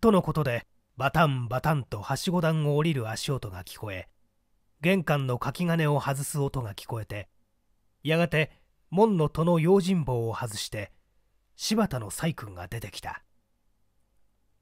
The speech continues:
彼女は夫の死体を見ると、さすがに感動したものと見えて、「まあ」と一言言ったきり、棒立ちになって震えていた。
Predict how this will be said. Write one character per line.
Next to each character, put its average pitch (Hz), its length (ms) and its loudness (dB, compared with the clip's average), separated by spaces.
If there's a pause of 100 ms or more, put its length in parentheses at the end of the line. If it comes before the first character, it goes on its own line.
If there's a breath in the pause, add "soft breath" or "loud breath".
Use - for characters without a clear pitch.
(360)
彼 147 160 2
女 107 160 -4
は 101 240 -6 (140)
夫 170 320 -2
の 180 100 4
死 - 120 -2
体 170 220 2
を 156 60 2
見 147 100 0
る 107 120 -4
と、 90 200 -10 (600)
さ - 200 -2
す 208 160 0
が 196 120 4
に 170 160 4
感 170 240 0
動 160 160 2
し - 80 -6
た 156 120 -2
も 151 100 2
の 139 60 0
と 107 140 -8
見 95 140 -10
え 87 80 -10
て、 - 240 -14 (1600)
「ま 156 480 0 (160)
あ」 - 40 -20 (520)
と 113 240 -6 (380)
一 - 240 -2
言 156 100 -2 (140)
言 120 60 -4
っ - 20 -8
た - 180 -8
き 127 140 -6
り、 120 180 -8 (680)
棒 151 200 0
立 170 220 -2
ち 143 40 -4
に 143 100 -2
な 127 100 -2
っ - 40 -6
て - 220 -14
震 117 320 -6
え - 40 -6
て 110 120 -8
い 101 80 -10
た。 - 280 -12